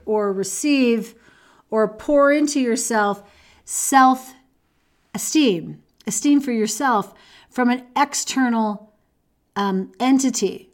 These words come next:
or an external activity. So when his friend says, "I think you're de-, deriving your happiness from other people,"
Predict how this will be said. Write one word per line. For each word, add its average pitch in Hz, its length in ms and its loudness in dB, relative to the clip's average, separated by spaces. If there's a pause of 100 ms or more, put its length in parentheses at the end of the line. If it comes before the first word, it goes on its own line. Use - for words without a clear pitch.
(180)
or 233 160 2
an 226 160 -2
external 233 720 -4
activity. 214 680 -6 (1400)
So - 240 0
when 247 140 2
his 233 160 0
friend 339 320 0
says, 226 440 2
"I 233 80 -2
think 285 260 0
you're 269 140 -2
de-, 214 360 -4
deriving 226 640 0
your 208 160 0
happiness 214 800 -2 (340)
from 226 160 -2
other 226 200 2
people," 220 760 -2